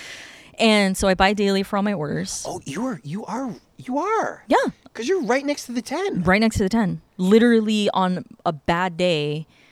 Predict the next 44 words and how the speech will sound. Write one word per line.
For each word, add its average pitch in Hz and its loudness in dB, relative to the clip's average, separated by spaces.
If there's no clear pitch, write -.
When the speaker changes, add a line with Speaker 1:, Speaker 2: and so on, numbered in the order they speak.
Speaker 1:
I - -2
have 180 2
a 170 0
restaurant 165 -2
that 160 -4
I 156 -2
do 160 -8
flowers 156 -4
for. 151 -2
And 160 0
if - -6
I 165 0
have 156 -2
to 175 -4
leave 160 -4
at, - -6
like, 156 -6
four 160 -2
o'clock, 147 -4
it'll 156 -2
take - -8
me 160 -4
forty-five 151 -2
minutes, 127 -4
which 160 -6
is 151 -6
a 160 -2
drag 135 -4
'cause 165 -2
it's 92 -6
Speaker 2:
Uh-huh. 127 -14
Speaker 1:
thirteen 151 -4
miles. 151 0
But 170 4
that's 170 0
the 175 -2
worst 151 -2
it 135 -10
could 151 -6
possibly 131 -6
be 117 -12
to - -16
get - -12
downtown. - -10